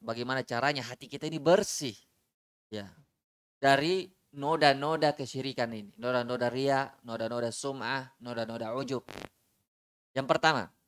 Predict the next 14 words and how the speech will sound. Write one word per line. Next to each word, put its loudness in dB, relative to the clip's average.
qat'u 6
alaikul 6
qalb 4
minal -6
makhlukin. -8
Kita 2
harusnya -4
memutus -6
hubungan -4
hati 2
kita 2
berharap 2
terhadap -2
makhluk. -8